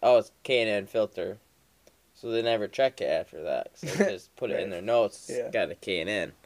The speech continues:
Speaker 1: which is, you know, the owner's supposed to check it. And I'm like, "I probably should check that."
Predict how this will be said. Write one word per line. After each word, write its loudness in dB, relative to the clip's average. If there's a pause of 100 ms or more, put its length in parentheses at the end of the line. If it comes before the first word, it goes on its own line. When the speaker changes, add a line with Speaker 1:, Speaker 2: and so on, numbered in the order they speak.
(520)
Speaker 1:
which -12
is, -6 (100)
you -8
know, -4
the -8
owner's -2
supposed -10
to -20
check -12
it. -8 (760)
And -8
I'm -6
like, -2 (1160)
"I -12
probably -2
should -20
check -10 (100)
that." -12